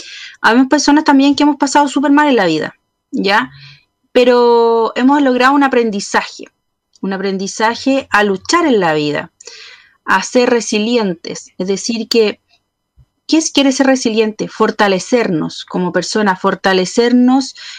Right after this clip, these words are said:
en nuestro tema emocional. Vale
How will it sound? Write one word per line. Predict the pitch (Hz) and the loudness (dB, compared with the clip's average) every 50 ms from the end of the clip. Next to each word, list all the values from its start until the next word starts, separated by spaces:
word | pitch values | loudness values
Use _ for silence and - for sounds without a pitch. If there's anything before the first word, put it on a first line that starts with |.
| - _ - | -18 _ -4
en | 202 202 | -2 0
nuestro | 208 214 208 - 214 202 | 0 0 -2 -4 -6 -2
tema | - 208 208 214 208 | -2 0 0 0 0
emocional. | 208 202 196 - - 190 170 170 175 170 160 156 - _ _ _ _ _ _ _ _ _ - | 0 -2 -2 -2 -2 -2 -2 0 0 0 -2 -2 -4 _ _ _ _ _ _ _ _ _ -10
Vale | - 190 190 190 | -6 -2 -2 0